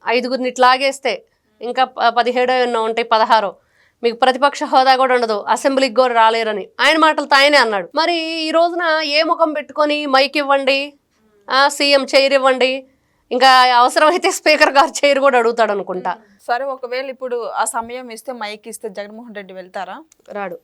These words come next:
Speaker 1: మళ్ళీ అది చెప్పట్లేగా, క-, ఫస్ట్ మైక్ అడుగుతాడు, తర్వాత టైమ్ అడుగుతాడు.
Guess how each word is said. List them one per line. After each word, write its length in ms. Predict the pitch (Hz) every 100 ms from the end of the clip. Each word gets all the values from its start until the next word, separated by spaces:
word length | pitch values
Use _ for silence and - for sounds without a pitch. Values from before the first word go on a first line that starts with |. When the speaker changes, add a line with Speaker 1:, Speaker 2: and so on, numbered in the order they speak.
| -
Speaker 1:
మళ్ళీ 200 | 247 349
అది 120 | 349
చెప్పట్లేగా, 560 | 339 339 349 359 330 320
క-, 160 | 330 277
ఫస్ట్ 280 | 277 -
మైక్ 260 | 311 294 311
అడుగుతాడు, 640 | 285 226 247 233 254 247 _ -
తర్వాత 280 | 262 277 285
టైమ్ 300 | 285 254 262
అడుగుతాడు. 600 | 247 233 233 220 240